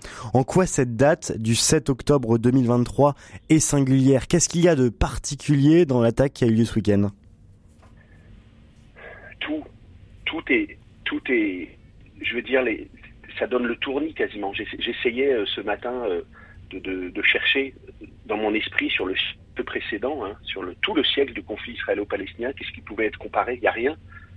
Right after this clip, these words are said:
Speaker 2: Euh, le massacre d'Hébron en août mille neuf cent vingt-neuf, euh, c'est soixante-dix, euh, euh, juifs, euh, civils qui sont, euh, qui sont assassinés. Le massacre de Deir Yassin, euh,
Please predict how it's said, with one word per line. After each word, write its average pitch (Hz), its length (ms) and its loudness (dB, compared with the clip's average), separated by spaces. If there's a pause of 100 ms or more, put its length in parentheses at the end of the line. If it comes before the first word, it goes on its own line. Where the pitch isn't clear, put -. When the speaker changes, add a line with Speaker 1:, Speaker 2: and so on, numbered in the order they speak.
(160)
Speaker 2:
Euh, 92 240 -2 (300)
le 95 80 0
massacre 113 400 0
d'Hébron 110 440 -6
en 98 140 -4
août 107 180 -10
mille 107 120 -10
neuf 101 140 -6
cent 101 160 -8
vingt-neuf, 101 640 -4 (640)
euh, 90 120 -6 (100)
c'est - 80 -10
soixante-dix, 113 720 -6
euh, 90 320 -2 (480)
euh, 92 160 -10
juifs, 104 400 -6
euh, 92 160 -4 (100)
civils 120 360 -4
qui - 120 -16 (120)
sont, 101 180 -2
euh, 85 140 0
qui - 160 -12
sont 95 140 0
assassinés. 127 580 0 (640)
Le - 80 -2
massacre 113 340 2
de 107 120 -2
Deir 107 180 2
Yassin, 120 480 -2
euh, 87 600 -4